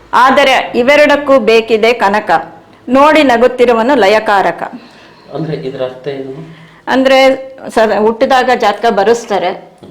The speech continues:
Speaker 1: ಸತ್ತಾಗ ಸೂತಕ ಅಂತ ಆಚರಿಸ್ತಾರೆ. ಇದೆರಡಕ್ಕೂ ದುಡ್ಡು ಬೇಕಲ್ಲ.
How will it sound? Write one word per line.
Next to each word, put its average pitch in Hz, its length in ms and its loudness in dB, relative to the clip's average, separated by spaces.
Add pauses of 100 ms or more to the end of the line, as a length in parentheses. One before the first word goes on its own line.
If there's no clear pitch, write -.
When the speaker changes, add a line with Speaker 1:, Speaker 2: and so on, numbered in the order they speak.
(440)
Speaker 1:
ಸತ್ತಾಗ 262 460 0
ಸೂತಕ 247 360 -6
ಅಂತ 226 260 -2
ಆಚರಿಸ್ತಾರೆ. 196 800 -4 (520)
ಇದೆರಡಕ್ಕೂ 262 640 0
ದುಡ್ಡು 247 200 0
ಬೇಕಲ್ಲ. 254 380 2